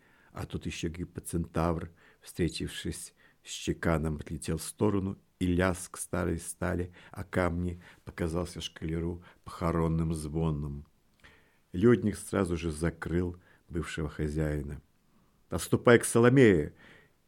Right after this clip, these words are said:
Ни пистолета, ни ножа. Пранчес с отчаянием смотрел, как ледник шаг за шагом идет назад под натиском ватмана. Добраться до гипоцентавра,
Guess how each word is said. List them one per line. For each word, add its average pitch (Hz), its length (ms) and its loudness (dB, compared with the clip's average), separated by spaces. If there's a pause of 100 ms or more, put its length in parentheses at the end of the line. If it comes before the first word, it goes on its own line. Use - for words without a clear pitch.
Ни 101 100 0
пистолета, 104 720 -2
ни 78 140 -8
ножа. 80 480 -4 (320)
Пранчес 92 400 0
с - 80 -10
отчаянием 95 640 0
смотрел, 87 400 -4
как 90 180 -6
ледник 87 380 -2 (400)
шаг 95 420 -2
за 92 200 -6
шагом 87 500 -2
идет 85 300 -2
назад 82 480 -4 (260)
под 78 220 -4
натиском 76 560 -6
ватмана. 76 600 -8 (840)
Добраться 101 560 6
до 98 200 -2
гипоцентавра, 101 1120 -4